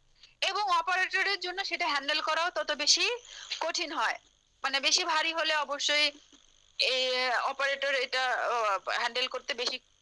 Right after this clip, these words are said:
শক্তির প্রয়োজন হবে, ঠিক আছে? তাহলে মেশিন ওয়েটটা কত হয়? বারো থেকে পনেরো কেজি হতে পারে। এবং এই মেশিন ওয়েটটা নির্ভর করে আসলে মোটরের ওয়েটের উপরে। মোটরের, আবার মোটরের ওয়েট যত বেশি হবে,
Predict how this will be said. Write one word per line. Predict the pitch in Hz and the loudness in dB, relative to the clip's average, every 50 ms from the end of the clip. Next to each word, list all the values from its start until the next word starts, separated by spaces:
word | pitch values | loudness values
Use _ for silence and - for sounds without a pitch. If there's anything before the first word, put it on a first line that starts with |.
| _ _ - | _ _ -6
শক্তির | - 294 262 - - 285 269 - | -4 -4 -4 -2 -2 -4 -4 -2
প্রয়োজন | - 247 240 240 240 240 233 | -4 -4 -4 -2 -2 -2 -2
হবে, | 240 233 220 - 208 - - - _ - _ _ _ _ - | -2 -4 -2 -2 -4 -6 -6 -10 _ -20 _ _ _ _ -4
ঠিক | - 269 | -2 0
আছে? | 302 302 294 - - - - - - - - - - - | 0 0 0 0 -2 -2 -2 -4 -10 -16 -14 -14 -12 -4
তাহলে | - 254 262 285 311 359 | -2 0 2 2 2 2
মেশিন | 330 277 277 277 285 - 330 349 294 - | 0 0 0 0 2 2 0 -2 -6 -6
ওয়েটটা | - 262 294 330 320 - - 359 359 - | -4 -2 0 0 0 -2 -4 -4 -2 -2
কত | 311 311 - | -2 -2 -2
হয়? | 320 311 330 339 359 415 480 | -4 -2 0 2 2 2 0
বারো | 466 269 220 262 233 240 254 269 302 | -4 -4 -2 2 2 2 2 0 -2
থেকে | - 311 320 320 - 349 381 415 523 554 - _ _ _ _ _ _ | -4 -6 -6 -4 0 2 2 4 2 0 -4 _ _ _ _ _ _
পনেরো | - 294 294 294 302 311 311 | -6 -4 0 2 2 2 2
কেজি | 302 294 285 262 247 285 | 2 2 2 2 0 -2
হতে | 294 262 - 247 240 | -4 -4 -2 -4 -2
পারে। | - 226 214 190 180 - - _ - - - _ | -2 -2 -2 -2 -4 -6 -10 _ -20 -20 -20 _
এবং | - 240 254 247 294 294 | -6 -4 -4 -2 0 0
এই | 294 302 | 2 2
মেশিন | 285 277 285 277 - - 339 320 | 2 0 0 0 0 -2 -4 -4
ওয়েটটা | 311 302 302 302 302 - - 330 | -4 -2 0 0 0 0 -2 -2
নির্ভর | 302 269 262 262 247 269 320 320 - | -2 -2 -4 -6 -4 -2 -2 -2 -2
করে | - 330 339 339 | -2 0 2 2
আসলে | 320 311 311 349 339 330 349 | 2 0 0 -2 -4 -4 -4
মোটরের | 311 254 269 302 262 - 311 320 330 311 294 | -2 -2 -2 -2 -2 -2 -4 -6 -8 -8 -10
ওয়েটের | - - 226 247 269 262 262 254 240 | -10 -8 -6 -4 -4 -2 -2 -4 -4
উপরে। | 226 - - 185 175 - - - _ _ _ _ _ 233 | -6 -10 -16 -16 -18 -18 -18 -20 _ _ _ _ _ -12
মোটরের, | 233 233 240 247 247 - 294 302 330 330 320 302 - _ | -6 -2 0 2 2 2 0 0 0 0 0 -2 -2 _
আবার | - 269 262 277 311 349 | 0 0 2 0 -2 -4
মোটরের | 349 285 262 269 262 302 320 302 349 339 285 - _ | -4 -6 -4 -4 -4 -4 -4 -4 -4 -4 -4 -6 _
ওয়েট | 247 294 349 - _ | -4 -4 -4 -4 _
যত | - 320 330 - 349 | -8 -8 -6 -6 -4
বেশি | 285 339 320 - 320 | -2 2 2 2 4
হবে, | 330 339 330 339 359 392 | 4 2 2 2 2 2